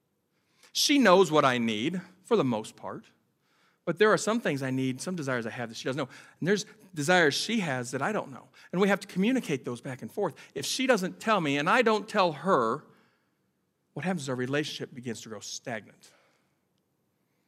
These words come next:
It begins to grow stagnant, and then it starts to deteriorate. The reason our marriage was on the verge of a divorce is because we didn't know how to communicate. We didn't talk to one another,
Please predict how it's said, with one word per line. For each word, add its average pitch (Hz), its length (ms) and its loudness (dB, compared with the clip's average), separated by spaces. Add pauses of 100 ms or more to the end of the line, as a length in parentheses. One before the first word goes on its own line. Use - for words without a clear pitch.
(520)
It 175 60 -2
begins 208 240 2
to 220 60 -4
grow 202 100 4
stagnant, 208 480 2 (180)
and 165 140 0
then 240 100 4
it 233 80 4
starts - 400 -2 (160)
to - 80 -8
deteriorate. 127 720 -4 (200)
The 151 60 -4
reason 196 340 0 (140)
our 202 100 4
marriage 170 380 4 (600)
was 147 160 -4
on 160 100 0
the 135 60 0
verge 143 300 -2
of 127 80 -6
a 120 40 -10
divorce 147 480 0 (140)
is 160 140 2
because 160 340 4 (140)
we 151 220 2
didn't 185 140 6
know 135 80 2
how 127 100 -4
to 113 80 -6
communicate. - 580 -10 (1200)
We 208 160 4
didn't 202 280 6
talk - 340 -2
to - 100 -10
one 131 180 -4
another, 113 420 -6